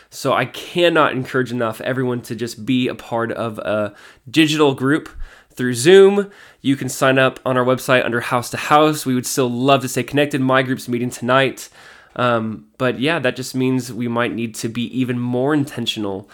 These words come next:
and reach out to people and see how, how people are doing and, um, see if we can meet needs right now. So I would just love to stay connected that way. Hey, listen, Psalm ten, Psalm ten.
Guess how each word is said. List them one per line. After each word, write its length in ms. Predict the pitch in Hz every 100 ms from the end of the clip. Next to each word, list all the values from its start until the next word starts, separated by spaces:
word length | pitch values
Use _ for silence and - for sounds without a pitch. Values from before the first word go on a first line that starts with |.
| - _ -
and 400 | 120 120 117 120
reach 240 | 117 131 131
out 260 | 131 135
to 80 | -
people 500 | - 123 107 117 110
and 140 | 104 113
see 400 | - 127 131 123
how, 480 | - 120 120 120 -
how 260 | 120 120 113
people 280 | - -
are 80 | 127
doing 380 | 127 160 196 - - - - - -
and, 380 | - 110 113 110
um, 460 | 90 107 104 104 - -
see 140 | -
if 80 | 127
we 80 | 131
can 160 | 131 127
meet 160 | 120
needs 320 | 117 135 147
right 160 | 120 98
now. 200 | 104 104
So 260 | 110 120 110
I 80 |
would 100 | 123
just 140 | 113 -
love 140 | 120
to 60 | 117
stay 160 | -
connected 280 | 113 120 113
that 160 | 104 85
way. 240 | 107 101 - - - -
Hey, 80 | 151
listen, 260 | 156 143 135
Psalm 320 | - 180 180
ten, 440 | 143 120 98 104 _ _ _ _
Psalm 420 | - - 143 151
ten. 420 | 147 120 98 95